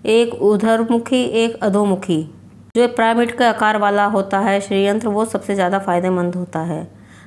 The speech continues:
तांबे का भी श्री यंत्र आप स्थापित कर सकते हैं, यह भी बहुत लाभदायक है। जब आप श्री यंत्र को स्थापित करते हैं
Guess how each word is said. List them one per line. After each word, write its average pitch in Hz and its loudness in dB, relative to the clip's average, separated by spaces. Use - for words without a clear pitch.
तांबे 190 2
का 208 0
भी 214 2
श्री 214 0
यंत्र 208 0
आप 208 0
स्थापित 208 -4
कर 196 -2
सकते 190 -4
हैं, 185 2
यह 202 2
भी 220 0
बहुत 214 0
लाभदायक 185 0
है। 165 -6
जब 233 2
आप 240 2
श्री 240 2
यंत्र 233 0
को 226 -2
स्थापित 214 -2
करते 214 -2
हैं 233 2